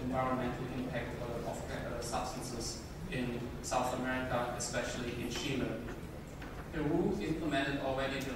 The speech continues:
responsible care program, and they are also sitting in this subgroup, so they are discussing together with Argentina and Brazil the environmental impact, uh, of waste and chemical substances in South America. Uh, interesting here,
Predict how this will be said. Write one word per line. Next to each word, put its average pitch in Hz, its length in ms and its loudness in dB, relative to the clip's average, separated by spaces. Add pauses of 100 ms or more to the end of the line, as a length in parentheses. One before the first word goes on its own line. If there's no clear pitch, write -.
responsible 131 720 -2
care 139 260 -2
program, 151 440 0 (360)
and 127 120 0
they 151 120 4
are 151 140 6
also - 300 4
sitting 139 340 0
in 127 160 0
this 127 180 0
subgroup, 139 460 0
so 127 340 0 (120)
they 135 80 0
are 135 100 2
discussing - 460 0 (140)
together 123 260 0
with 120 200 -2
Argentina 127 640 -2
and 117 140 -4
Brazil 120 340 -2 (380)
the 131 60 -4
environmental 123 640 2 (120)
impact, 127 460 -2 (160)
uh, 123 320 -2 (160)
of - 260 -4
waste 123 360 0
and 120 180 -4
chemical - 260 -2
substances - 760 -4 (340)
in 127 100 0
South 123 380 2
America. 120 420 -2 (920)
Uh, 131 360 4
interesting 170 580 2
here, 170 320 6